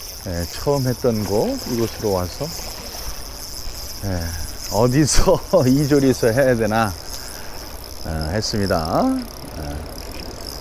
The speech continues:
한 마리 나오죠. 예, 본류대, 강한 본류대, 그죠? 그 옆에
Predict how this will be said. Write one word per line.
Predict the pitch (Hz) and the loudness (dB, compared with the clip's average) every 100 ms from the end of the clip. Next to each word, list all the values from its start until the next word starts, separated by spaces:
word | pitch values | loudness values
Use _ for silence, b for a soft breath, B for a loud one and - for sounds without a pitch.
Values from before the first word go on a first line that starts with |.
| - - - - - - - - - - - - - - - - - - 85 | -12 -12 -12 -12 -12 -14 -14 -14 -14 -12 -12 -12 -14 -14 -14 -14 -14 -8 -4
한 | 95 | -2
마리 | 95 98 | 0 0
나오죠. | 85 80 98 120 107 B B B B - - - - - - - - - - - - - - - - - - | 2 2 4 2 0 B B B B -12 -12 -12 -14 -12 -12 -12 -12 -12 -12 -12 -12 -12 -12 -10 -10 -10 -6
예, | 98 | -2
본류대, | 92 120 123 131 - 139 135 | 2 4 6 4 4 0 0
강한 | - - 180 285 | -4 -2 2 4
본류대, | 220 202 127 107 82 - | 6 6 6 2 0 -2
그죠? | 98 98 92 170 294 - - | -4 -4 -2 -2 -4 -6 -4
그 | 143 | 0
옆에 | 123 - - 95 92 208 | 2 0 0 0 2 0